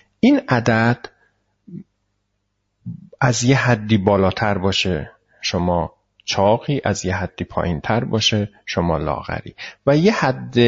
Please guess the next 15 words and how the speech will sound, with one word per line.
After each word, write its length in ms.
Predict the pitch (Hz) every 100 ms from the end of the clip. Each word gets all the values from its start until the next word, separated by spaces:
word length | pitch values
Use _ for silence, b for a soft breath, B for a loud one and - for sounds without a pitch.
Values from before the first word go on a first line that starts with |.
| 120 117 B B B B -
استانداردی 1000 | 117 - - 113 110 117 139 147 113 98
رو 420 | 92 92 95 104
که 220 | - 101 - -
برای 220 | 98 101
ما 260 | 104 101 -
ایرانیا، 720 | 101 95 90 87 87 90 92 B B B B -
اه، 280 | 85 78 95
حدود 300 | 92 90 90
بیست 360 | - - - -
و 40 |
پنج 380 | - 107 110 -
هست 580 | 82 80 73 - - - -
و 180 | 82 - - -
البته 300 | 120 127 - -
توی 320 | 110 110